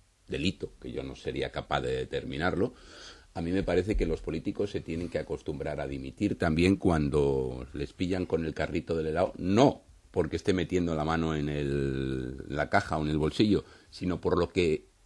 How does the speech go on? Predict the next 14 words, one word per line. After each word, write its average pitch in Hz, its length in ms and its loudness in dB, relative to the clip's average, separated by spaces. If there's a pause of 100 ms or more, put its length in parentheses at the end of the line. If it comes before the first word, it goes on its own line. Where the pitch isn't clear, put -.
(360)
porque 92 320 2
lo 92 160 6
que 92 120 2
se 98 160 4
oye 127 200 8
de 117 160 6
labios 98 420 4
del 87 180 2
alcalde 98 540 2 (600)
agrede 101 400 8
la 104 120 4
sensibilidad 80 600 0
del 76 140 2
espectador. 58 520 -6